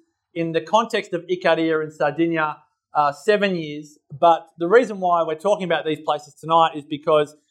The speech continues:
National Geographic did a bunch of research about twenty years ago and identified five parts of the world that had great quantity and quality of life in that longevity, which is what Chester's looking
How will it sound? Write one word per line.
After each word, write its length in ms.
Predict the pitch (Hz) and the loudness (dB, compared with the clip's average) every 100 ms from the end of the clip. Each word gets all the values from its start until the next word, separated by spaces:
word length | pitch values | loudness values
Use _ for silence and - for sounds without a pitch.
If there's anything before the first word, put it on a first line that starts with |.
| _ 170 | _ -4
National 400 | 214 214 208 165 | -4 -2 -6 -2
Geographic 680 | 175 151 156 156 160 156 | -2 0 2 2 -2 -6
did 120 | 160 | 0
a 40 | 143 | 0
bunch 380 | 143 185 190 165 | 2 0 0 -12
of 100 | 143 | -8
research 640 | 156 151 160 147 143 - - | -8 -6 -6 -6 -8 -14 -6
about 260 | 143 151 - _ | -2 -2 -4 _
twenty 320 | 220 254 202 | -12 -12 -18
years 300 | 156 139 123 | -16 -16 -14
ago 340 | 127 120 135 190 _ _ _ | -4 -4 -4 -12 _ _ _
and 100 | 160 | -2
identified 560 | 170 156 175 170 170 160 165 | 0 0 -4 2 2 2 -2
five 380 | 196 202 208 208 196 _ _ _ _ | -2 0 0 -2 -8 _ _ _ _
parts 360 | - 180 165 170 | 2 2 2 -10
of 120 | 151 | -8
the 80 | 147 | -2
world 520 | 160 151 123 156 165 _ _ | 2 2 0 -6 -12 _ _
that 280 | 156 156 156 | 0 0 -2
had 320 | - 165 143 | -6 -6 -6
great 320 | 160 165 160 165 _ _ | 0 2 2 -2 _ _
quantity 720 | _ - 214 220 190 - 160 156 | _ 2 2 2 -10 -4 0 0
and 220 | 156 151 | -2 -8
quality 680 | - - 190 190 190 185 160 | -14 2 4 4 -2 -2 -2
of 140 | 151 139 | -2 0
life 240 | 147 147 151 | 0 0 -4
in 80 | 147 | -6
that 140 | 139 | -2
longevity, 520 | 147 143 185 196 143 | -2 0 0 0 -2
which 160 | 127 135 | -12 -16
is 80 | 147 | -12
what 160 | 160 | -12
Chester's 380 | 160 202 196 160 | -12 -16 -14 -14
looking 260 | 151 151 | -14 -16